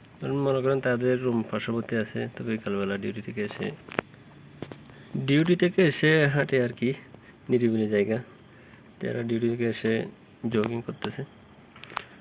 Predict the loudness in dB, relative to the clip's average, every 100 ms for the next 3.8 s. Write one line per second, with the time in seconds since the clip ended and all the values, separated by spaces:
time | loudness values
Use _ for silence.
0 | -8 -4 -2 0 2 0 0 0 0 0
1 | -4 -10 -12 -20 -20 -20 -20 -20 -20 -20
2 | -20 -6 -4 -2 0 0 -2 -2 0 0
3 | 0 -6 -12 -4 -2 -2 -2 -4